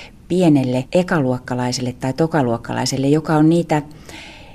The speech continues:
käsi poskella istujia, jotka yhtäkkiä jääkin omaan maailmaansa eikä huomaakaan ollenkaan. Jääkö sellaiset sitten vallan sivuun? Tällaisista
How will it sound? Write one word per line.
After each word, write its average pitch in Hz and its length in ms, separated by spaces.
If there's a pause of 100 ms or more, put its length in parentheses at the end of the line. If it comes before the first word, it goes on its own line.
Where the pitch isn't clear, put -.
(140)
käsi 214 280
poskella 175 520
istujia, 147 500
jotka 143 260
yhtäkkiä 220 580
jääkin 185 420
omaan 185 300
maailmaansa 143 760
eikä 147 220
huomaakaan 139 680
ollenkaan. 120 580 (720)
Jääkö 175 300
sellaiset 160 460
sitten 143 340
vallan 143 320
sivuun? 123 460 (440)
Tällaisista 151 600